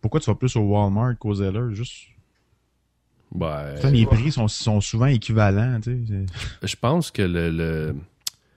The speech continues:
Speaker 2: euh, personnellement, je pense que dans les gens que je connais, mettons, là, en général, le Zellers, c'était vu comme B S.
Speaker 1: Ouais, ben, c'est ça que
Speaker 2: Plus
Speaker 1: ça avait l'air souvent
Speaker 2: Oui,
Speaker 1: aussi.
Speaker 2: oui, ben, c'est pour ça que c'est pas cher, tu sais, tu peux pas
Speaker 1: Ben ouais.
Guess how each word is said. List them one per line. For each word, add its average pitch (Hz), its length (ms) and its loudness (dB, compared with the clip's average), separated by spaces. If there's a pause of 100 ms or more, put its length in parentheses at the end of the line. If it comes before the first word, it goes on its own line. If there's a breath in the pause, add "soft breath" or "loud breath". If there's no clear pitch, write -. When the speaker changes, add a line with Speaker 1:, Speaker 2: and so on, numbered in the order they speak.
(1300 soft breath)
Speaker 2:
euh, - 40 -10 (440)
personnellement, 139 600 6
je - 80 -4
pense 127 280 4
que 104 120 0
dans 95 200 2
les 98 160 2
gens 107 180 2
que 104 120 0
je - 100 -8
connais, 95 340 -2
mettons, 117 380 -4
là, 107 220 -6
en 92 160 -2
général, 110 680 2
le 87 120 -2
Zellers, 92 420 0
c'était 85 300 -6
vu 85 320 -6
comme 80 500 -6
B 78 100 -4 (200)
S. - 320 -10 (1080)
Speaker 1:
Ouais, 107 220 2
ben, 92 100 -4
c'est 107 140 -2
ça 104 60 0
que 104 60 4
Speaker 2:
Plus 107 100 4
Speaker 1:
ça 104 80 4
avait 101 280 -4
l'air 120 300 -2
souvent 110 400 0
Speaker 2:
Oui, 127 200 8
Speaker 1:
aussi. - 0 -
Speaker 2:
oui, 127 200 6
ben, 78 300 -2
c'est - 80 -18
pour 85 100 -6
ça - 60 -6
que 120 100 -2
c'est - 40 -16
pas 90 100 0
cher, 104 420 -2
tu 143 140 -6
sais, 120 60 -2
tu - 120 -12
peux 101 120 0
pas 156 200 4
Speaker 1:
Ben 107 80 4
ouais. 117 140 4